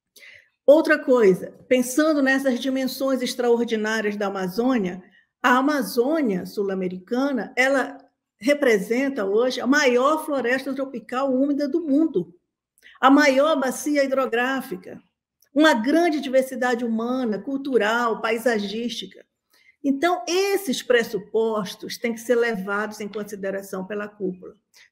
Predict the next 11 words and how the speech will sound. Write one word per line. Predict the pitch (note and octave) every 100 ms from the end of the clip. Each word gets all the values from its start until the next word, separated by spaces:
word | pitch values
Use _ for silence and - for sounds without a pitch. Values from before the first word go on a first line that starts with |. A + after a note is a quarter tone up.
| _
Tudo | - F#4+ G4+ F#4+
na | E4+
Amazônia | D#4+ D4 A#3+ C4+ C4+ C#4
é |
complexo | C#4 C#4+ A3+ E3+ - - - _ _ _ _ _
e | B3
tem | B3 - C4 C#4 C#4 C#4+
uma | D4 C#4
forte | - - C#4 D4 D4 D4
dimensão | C4+ B3+ B3 A#3 - A#3+ A#3+ A#3+ _ _
internacional. | D4 E4 D4+ A3+ A3+ G#3+ G#3+ G3+ -